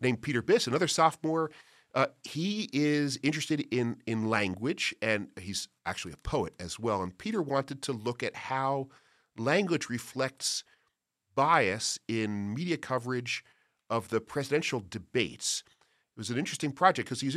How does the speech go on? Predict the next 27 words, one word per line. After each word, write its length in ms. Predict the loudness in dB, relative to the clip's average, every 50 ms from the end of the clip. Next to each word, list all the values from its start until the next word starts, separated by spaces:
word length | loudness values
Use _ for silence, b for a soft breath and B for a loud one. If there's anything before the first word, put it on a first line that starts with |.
| -2 -2 -2
the 80 | -2
debates 420 | -2 -2 0 2 2 2 2 2 0
are 20 | 0
something 220 | 0 0 0 -2
which 140 | -2 -2 0
happen 260 | 0 0 0 0 0
every 160 | 0 -2 -4
four 300 | -6 -6 -4 -2 -2 -2
years. 280 | -2 -2 -2 -4 -4 -4
So 100 | -4 -4
he 80 | -4
was 120 | -4 -2 -4
able 180 | -4 -2 -2
to 60 | -2 -2
look 180 | -2 -2 0
back 240 | 0 0 0 0 -2
historically, 840 | -4 -6 -4 -4 -2 0 2 2 2 0 -2 -6 -10 -10 -10 -12 b b b b b b b b b b b -8
and 80 | -4
he 80 | -4 0
wanted 380 | 2 4 4 4 2 0 -4 -6
to 100 | -2 2
know, 280 | 4 4 6 4 4 2 0
in 200 | 0 0 0 0
an 120 | -2 -2 -2
evolving 540 | 0 2 4 4 4 4 2 -2 -4 -2 -2
media 280 | -2 0 0 0 0 0
landscape, 680 | 0 0 0 0 0 -2 -4 -4 -6 -8 -12 -12 -14